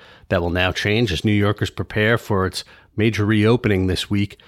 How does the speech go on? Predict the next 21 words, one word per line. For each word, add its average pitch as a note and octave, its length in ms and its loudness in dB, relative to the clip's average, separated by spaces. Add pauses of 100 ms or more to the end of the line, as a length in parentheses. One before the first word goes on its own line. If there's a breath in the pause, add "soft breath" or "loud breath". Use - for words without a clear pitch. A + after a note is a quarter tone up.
(180 loud breath)
that G2+ 100 -8
the A2 80 -2
governor G#2+ 340 2
had G#2 180 0
previously G2 500 0
announced. G2 540 -2 (160)
The - 80 -12
C - 180 -4
D F2+ 100 -2
C F#2 200 -2
guidelines G#2 580 0
will F#2+ 60 -8
be F2+ 100 -6
posted G#2+ 420 -2
at F2 100 -4
health A#2 340 0
dot F#2 200 0
N G#2+ 220 2
Y G#2 220 2
dot F2+ 320 -2
gov. A#2+ 320 0